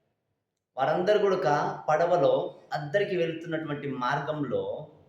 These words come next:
ఉదయకాల సమయంలో ఇంచుమించు నాలుగు గంటల టైంలో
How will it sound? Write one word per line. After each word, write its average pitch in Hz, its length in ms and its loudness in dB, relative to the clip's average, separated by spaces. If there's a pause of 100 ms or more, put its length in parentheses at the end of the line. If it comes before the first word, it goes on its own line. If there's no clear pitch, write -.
(960)
ఉదయకాల 170 480 4
సమయంలో 151 680 -2 (100)
ఇంచుమించు 160 640 -6
నాలుగు 135 260 0
గంటల 131 300 -4
టైంలో 143 680 -2